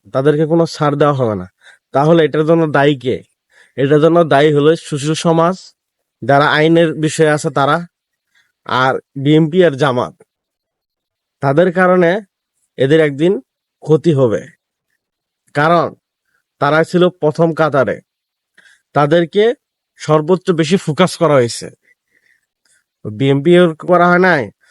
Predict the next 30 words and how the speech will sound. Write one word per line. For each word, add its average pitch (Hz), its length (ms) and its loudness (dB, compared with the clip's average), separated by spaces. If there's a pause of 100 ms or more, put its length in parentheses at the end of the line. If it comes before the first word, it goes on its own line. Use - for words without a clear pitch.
(140)
ওই 139 120 0
জামাত 143 340 0
শিবিরের 160 340 0
বাড়িতে 151 360 0
যায় 156 220 2
তো 147 100 -2
লেখা 147 280 -2
হইতেছে 139 280 -2
না 127 120 0
যে, 120 120 -2
"প্রস্তুত 147 480 -4
হয়ে 120 140 0
নাও।" 98 180 -4 (720)
তাহলে 147 520 0 (500)
তাদেরকে 151 480 0
কেন 165 220 0
লেখা 151 280 -4
হচ্ছে? 120 420 -6 (520)
কারণ 160 300 2
লেখা 151 300 0
হচ্ছে, 170 440 0 (380)
কারণ 156 440 2 (460)
এই 135 100 -4
ছাত্র 160 400 -4
সমাজদের 180 420 2
যদি 175 240 2 (100)
পঙ্গু 196 280 2
করে 190 220 4
দেওয়া 175 220 2
হয়, 123 280 -2